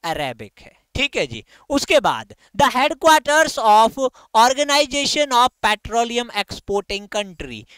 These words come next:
हम बात कर रहे हैं ओपेक की, Organization of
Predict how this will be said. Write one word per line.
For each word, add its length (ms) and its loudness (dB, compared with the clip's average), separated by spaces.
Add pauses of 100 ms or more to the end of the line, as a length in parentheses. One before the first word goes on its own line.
(140)
हम 240 -4
बात 320 2
कर 200 -4
रहे 320 -2
हैं 180 -8
ओपेक 500 -2 (120)
की, 180 -18 (340)
Organization 960 0
of 320 4